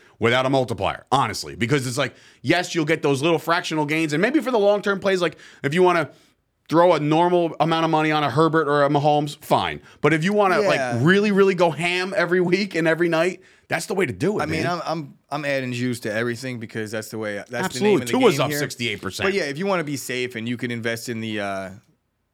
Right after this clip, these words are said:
Speaker 2: the, w-, the, like, an index fund version
Speaker 1: Yeah.
Speaker 2: of stocks and you could just play it safe, but no, no, no, that's not what we're here to do. At least that's not what I'm here to
Speaker 1: No,
Speaker 2: do.
Speaker 1: I'm here to make
Speaker 2: I'm
Speaker 1: money
Speaker 2: going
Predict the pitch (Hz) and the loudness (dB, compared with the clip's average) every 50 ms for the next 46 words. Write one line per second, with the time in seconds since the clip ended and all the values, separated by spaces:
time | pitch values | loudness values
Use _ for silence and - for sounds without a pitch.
0 | _ _ _ _ _ 123 117 110 104 98 95 85 - 123 110 123 120 117 117 123 | _ _ _ _ _ -12 -10 -8 -8 -8 -10 -12 -14 -16 -16 -14 -14 -12 -10 -10
1 | 117 110 110 117 135 151 147 135 135 135 - - - 151 147 147 147 147 143 139 | -10 -10 -10 -8 -8 -6 -6 -6 -6 -6 -8 -10 -8 -6 -6 -6 -6 -6 -4 -2
2 | 147 208 311 - - 151 143 131 123 - 151 143 147 151 - 156 127 123 127 120 | 0 0 0 0 -2 -4 -6 -8 -6 -4 -2 -2 -2 -2 -4 -8 -10 -10 -8 -8
3 | 120 123 113 117 - - 110 127 127 127 117 - - - - 127 135 135 127 - | -8 -8 -8 -10 -10 -8 -6 -4 -4 -4 -6 -8 -10 -10 -6 -4 -4 -4 -4 -4
4 | - 120 110 104 95 123 120 117 117 110 101 95 92 98 107 117 113 - 113 107 | -4 -2 -2 -2 -2 -4 -6 -6 -6 -6 -6 -8 -8 -6 -8 -8 -8 -8 -10 -10
5 | 98 98 98 101 98 107 101 95 95 92 110 104 98 98 - 110 110 127 123 - | -10 -10 -12 -12 -10 -10 -10 -10 -10 -10 -10 -10 -10 -10 -10 -8 -6 -6 -6 -4
6 | - 113 110 123 117 104 110 117 117 117 117 123 120 120 117 143 135 110 85 73 | -6 -6 -6 -6 -6 -6 -6 -6 -8 -8 -8 -8 -4 0 2 4 4 2 2 -2
7 | 107 131 143 143 - 135 - - - 117 117 113 113 110 110 - - 127 | 0 0 0 2 2 0 0 0 2 2 2 2 2 0 -2 -4 -6 -8